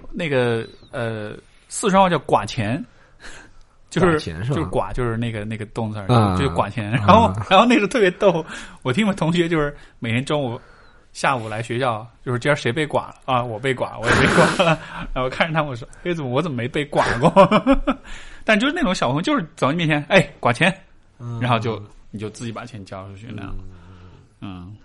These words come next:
Speaker 1: 如果是，如果是你们的孩子遇到这种事儿，他跟你说了，你，你作为成年人，你会怎么办？你有招吗？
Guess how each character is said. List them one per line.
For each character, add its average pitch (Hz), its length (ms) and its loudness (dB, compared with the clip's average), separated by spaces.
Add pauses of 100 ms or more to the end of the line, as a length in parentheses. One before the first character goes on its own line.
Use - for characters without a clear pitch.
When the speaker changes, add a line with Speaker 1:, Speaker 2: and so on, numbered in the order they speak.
(840)
Speaker 1:
如 190 120 2
果 233 80 4
是， 214 160 2
如 151 200 -2
果 233 140 0
是 180 140 -4
你 127 160 0
们 85 100 -12
的 104 80 -8
孩 - 420 -12
子 160 140 -8
遇 123 100 -4
到 107 140 -4
这 113 100 -12
种 110 120 -12
事 107 100 -12
儿， - 20 -10
他 104 100 -10
跟 165 120 -6
你 117 60 -6
说 156 340 -8
了， 147 80 -4
你， 92 180 -8 (100)
你 101 120 -14
作 156 160 -8
为 143 80 -6
成 110 220 -12
年 123 120 -4
人， 110 100 -6
你 98 60 -12
会 92 140 -14
怎 92 80 -16
么 92 140 -20
办？ 101 160 -14
你 104 60 -8
有 117 120 -6
招 107 240 -10
吗？ 98 140 -12